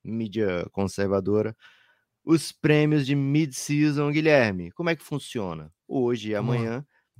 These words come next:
Speaker 1: estaremos aqui distribuindo prêmios fictícios, tá? Infelizmente, os jogadores não receberão nas nossas mãos,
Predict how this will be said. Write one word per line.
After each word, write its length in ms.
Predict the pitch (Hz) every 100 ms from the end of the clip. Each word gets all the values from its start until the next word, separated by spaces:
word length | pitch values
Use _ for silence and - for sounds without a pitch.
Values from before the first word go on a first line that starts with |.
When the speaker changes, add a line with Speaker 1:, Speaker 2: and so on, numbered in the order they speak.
| -
Speaker 1:
estaremos 540 | - 202 147 131 127
aqui 360 | 131 - 120 131 110 -
distribuindo 520 | 127 - 147 143 139
prêmios 440 | 135 151 151 156 -
fictícios, 800 | 190 - - 156 120 - 95 -
tá? 280 | 113 120 - _ -
Infelizmente, 840 | 107 113 113 104 113 113 123 117 107 90
os 120 | 107 98
jogadores 540 | 107 104 104 101 95
não 280 | 107 113 139
receberão 500 | 143 135 117 107 101
nas 140 | 101
nossas 280 | 101 101 98
mãos, 320 | 95 95 95